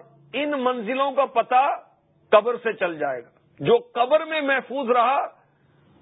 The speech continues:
تو انشاءاللہ وہ دیگر معاملات میں بھی محفوظ رہے گا۔ تو قبر جنت کے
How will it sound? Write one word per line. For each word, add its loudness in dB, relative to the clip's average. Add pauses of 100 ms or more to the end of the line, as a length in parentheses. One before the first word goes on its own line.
(140)
تو -2
انشاءاللہ 0 (340)
وہ -2
دیگر 0
معاملات -2
میں -4
بھی -6
محفوظ -4
رہے -6
گا۔ -10 (4000)
تو -4
قبر 0
جنت -4
کے 0